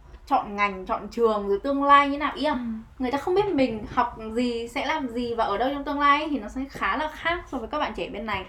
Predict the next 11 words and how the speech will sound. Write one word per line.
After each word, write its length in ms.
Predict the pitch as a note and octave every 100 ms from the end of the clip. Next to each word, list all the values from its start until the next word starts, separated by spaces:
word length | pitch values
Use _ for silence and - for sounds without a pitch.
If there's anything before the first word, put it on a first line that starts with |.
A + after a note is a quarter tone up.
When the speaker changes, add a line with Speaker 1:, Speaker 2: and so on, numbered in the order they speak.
| - - -
Speaker 1:
Là 160 | G3
bọn 180 | F#3+ G3+
mình 400 | G3 F#3+ F#3 -
hầu 220 | G3+ F#3+ F#3
như 180 | A3
là 220 | A3+ F#3+ F#3
sẽ 220 | G3+ G#3+
biết 240 | B3 C#4+
được 220 | G#3+ F#3
là 280 | F#3 F3+ F3+ - - - - - -
ngành 480 | G#3+ G3+ F#3+ F#3